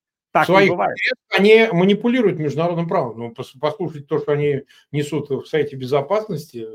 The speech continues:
Speaker 2: без зазрения, как говорится, там.
Speaker 1: Нет, но мы же прекрасно понимаем, что есть абсолютно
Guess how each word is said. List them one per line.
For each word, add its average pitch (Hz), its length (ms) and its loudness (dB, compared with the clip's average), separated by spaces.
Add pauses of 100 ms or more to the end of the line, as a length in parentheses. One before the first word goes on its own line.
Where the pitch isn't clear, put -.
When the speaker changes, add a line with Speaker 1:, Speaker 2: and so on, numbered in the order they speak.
(140)
Speaker 2:
без 120 360 -12
зазрения, 147 640 -2
как 123 200 -12
говорится, 143 420 -6
там. 175 140 -12
Speaker 1:
Нет, 135 120 -4
но 160 160 -2
мы 208 160 -2
же 240 120 -4
прекрасно 185 520 -4
понимаем, 120 460 -6
что - 160 -12
есть 175 280 -8
абсолютно 143 680 -10